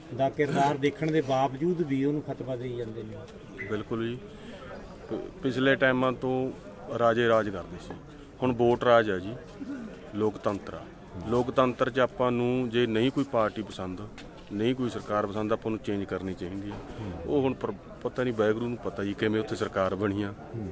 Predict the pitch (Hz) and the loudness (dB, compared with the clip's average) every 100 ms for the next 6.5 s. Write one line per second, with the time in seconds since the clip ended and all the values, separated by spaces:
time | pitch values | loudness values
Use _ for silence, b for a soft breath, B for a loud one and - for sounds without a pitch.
0 | 85 87 117 120 117 113 113 104 101 - | -8 2 6 6 4 0 -2 -4 -6 -6
1 | - - 92 220 - - - - - 247 | -10 -10 -6 -6 -6 -12 -2 2 2 0
2 | 202 233 233 170 156 156 156 147 170 170 | -6 -4 -4 -4 -2 -2 0 0 -2 -4
3 | 156 175 175 175 151 151 185 - 151 143 | -4 -2 -2 -2 -4 -2 -2 2 2 2
4 | 165 156 151 165 160 160 131 139 139 139 | 0 0 2 4 4 2 -2 0 0 2
5 | 143 135 123 120 123 127 107 131 127 113 | 0 0 0 -2 -2 -2 0 2 2 2
6 | 98 90 90 98 87 | -2 -4 -4 -4 -4